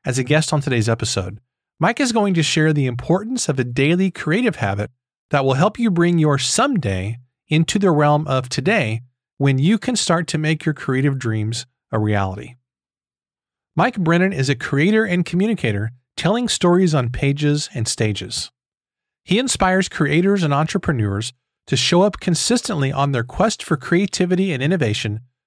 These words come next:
through a daily creative habit. Mike's childhood dream was to be a cartoon. When he realized that wasn't possible, he became the next best thing,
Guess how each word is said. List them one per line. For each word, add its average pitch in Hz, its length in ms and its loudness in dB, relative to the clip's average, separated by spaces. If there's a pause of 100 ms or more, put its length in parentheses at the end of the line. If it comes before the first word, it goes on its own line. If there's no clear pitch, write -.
through 135 200 2
a 120 60 4
daily 143 460 2
creative 127 420 -2
habit. - 320 -8 (920)
Mike's 156 220 0
childhood 220 580 0
dream 156 280 2
was 151 140 0
to 135 100 -4
be 139 160 2
a 160 60 0
cartoon. 156 600 -2 (540)
When 165 120 2
he 214 120 4
realized 208 460 2
that 185 200 0
wasn't 175 280 2
possible, 113 640 -2 (260)
he 196 160 0
became 196 320 -2
the 131 120 0
next 147 500 0
best 156 300 2
thing, 113 420 -2